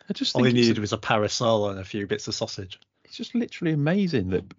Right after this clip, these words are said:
Speaker 1: that, that golf, golf will sort of accept, um, the, the nefarious funding of startup tours, shall we say, in some number, but it will not accept a patio. It's, like, absolutely crackers.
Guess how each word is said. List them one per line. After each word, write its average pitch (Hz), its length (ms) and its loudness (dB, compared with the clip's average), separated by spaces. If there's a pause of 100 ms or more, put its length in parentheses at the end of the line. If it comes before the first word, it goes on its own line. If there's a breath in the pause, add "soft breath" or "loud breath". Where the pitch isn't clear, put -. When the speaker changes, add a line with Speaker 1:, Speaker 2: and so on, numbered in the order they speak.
Speaker 1:
that, - 200 -12
that 135 180 2 (760 loud breath)
golf, 156 280 2 (140)
golf 143 300 0
will 123 80 0
sort 110 220 0
of 110 80 0
accept, - 760 -2 (100)
um, 101 440 -2 (520)
the, - 100 -10 (140)
the 107 100 -2
nefarious 104 680 -4
funding 110 420 -6
of 85 100 -4
startup 98 500 -4
tours, 101 440 -4
shall - 140 -14
we 82 80 -10
say, - 360 -8
in 90 200 -2
some 90 280 0
number, 101 440 -2 (120)
but - 200 -2 (280)
it 87 160 -2
will 85 160 2
not 85 300 0
accept 87 440 -6
a 80 60 -2
patio. 82 540 -4 (880)
It's, - 240 -2
like, - 120 2
absolutely - 540 -6
crackers. - 840 -4